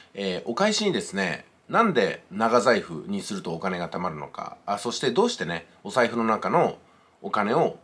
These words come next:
向きを揃えた方がいいのかってことをちょっとお話ししようかと思います。えー、まずね、なんで長財布にしたらお金が貯まるのかってことですけども、やっぱお金って貯まった方がいいですよね。出ていくお金よりも入ってくるお金の方が多ければ基本的に貯まるわけですから、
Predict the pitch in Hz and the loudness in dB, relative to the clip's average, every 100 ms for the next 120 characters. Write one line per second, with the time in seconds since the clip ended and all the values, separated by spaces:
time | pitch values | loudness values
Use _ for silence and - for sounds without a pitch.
0 | - 117 - 95 - 110 98 80 92 80 | -6 -4 -2 -4 -2 -2 -2 -4 -6 -4
1 | 87 73 - 87 - - 104 190 214 110 | -4 -6 -8 -10 -10 -14 -6 -2 0 0
2 | 78 82 78 - 71 65 - - 80 - | -2 -6 -8 -10 -12 -14 -16 -16 -14 -14
3 | - - _ - - - 127 139 226 131 | -18 -20 _ -20 -18 -8 0 4 4 2
4 | 127 123 233 233 139 110 104 107 104 95 | -2 4 4 6 6 6 6 6 4 2
5 | 85 - 87 82 90 87 85 92 90 76 | -4 -2 -2 -2 -4 -4 -4 -2 -2 -4
6 | 73 104 - 92 80 71 69 - 76 110 | -2 -2 -2 -14 -14 -16 -14 -14 -6 -2
7 | 98 73 - _ _ _ - 190 180 107 | -2 -4 -10 _ _ _ -8 2 2 4
8 | 196 226 226 - 190 110 127 151 - 151 | 4 2 0 2 2 2 2 2 2 0
9 | 160 123 - 120 92 - 80 98 - - | 2 2 0 -2 -4 -10 -6 -4 -6 -12
10 | _ _ _ _ _ _ _ - 170 190 | _ _ _ _ _ _ _ -2 2 4
11 | 160 113 107 110 107 104 95 107 117 151 | 4 4 2 4 4 2 2 2 4 2
12 | 120 95 92 87 87 87 85 78 98 80 | 0 0 -2 -2 -4 -4 -4 0 0 -2
13 | 71 82 85 80 123 113 110 104 - 117 | -4 0 0 0 -2 -2 -2 -4 0 4
14 | 120 120 92 71 - 85 85 76 | 6 4 2 -8 -6 0 0 0